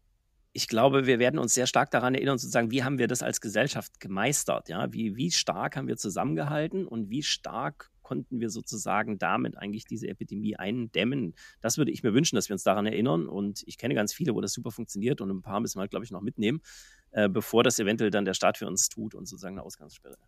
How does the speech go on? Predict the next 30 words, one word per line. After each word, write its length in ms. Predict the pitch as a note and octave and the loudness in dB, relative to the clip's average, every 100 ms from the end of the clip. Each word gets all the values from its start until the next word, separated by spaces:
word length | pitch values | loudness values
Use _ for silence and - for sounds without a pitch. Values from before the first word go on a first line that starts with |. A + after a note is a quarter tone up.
| _ _ | _ _
verhängen 440 | _ D#2+ G2+ B2+ A2+ | _ -14 -10 -6 -2
wird, 180 | C3 | -4
wie 120 | G#2 F#2+ | -4 -10
in 100 | D#2+ | -8
anderen 240 | G2 G2 | -8 -10
Staaten 300 | - F2+ G#2 | -8 -10 -10
das 100 | - | -14
ja, 220 | F2 F#2+ - _ - | -14 -14 -18 _ -8
äh, 300 | G2 F#2+ E2 - | -4 -4 -6 -10
längst 340 | F#2+ G2 - F#2 | -8 -4 -4 -4
auch 80 | |
ist, 180 | G2 A#2 | -4 -4
muss 160 | A2+ A2+ | -4 -4
man 120 | A#2 | -2
sagen, 260 | G2+ G2+ F#2+ | 0 0 -2
in 140 | G2+ | -8
Spanien, 460 | - G2 G2 F#2+ G#2 | -10 -8 -6 -8 -12
Frankreich 360 | - F#2+ - - | -14 -12 -12 -12
und 60 | |
so 80 | A#2+ | -10
weiter. 160 | A2 C3+ - - - - _ | -10 -12 -16 -20 -20 -20 _
Ähm, 400 | A#2 G#2 G#2 A2 - _ - - | -4 -2 -2 -4 -6 _ -20 -8
und 140 | - D#3+ | 0 2
ich 100 | D#3+ | 6
glaube, 300 | D#3 D#3+ C#3 | 6 6 6
wir 140 | B2+ | 6
werden 180 | C3 D3 | 6 4
uns 140 | C#3 | 2
sozusagen 600 | C3 - A#2+ A2+ A#2+ B2 | -2 -4 0 4 4 4
an, 520 | A#2+ A#2 C3 C3 - | -2 -2 0 -2 -4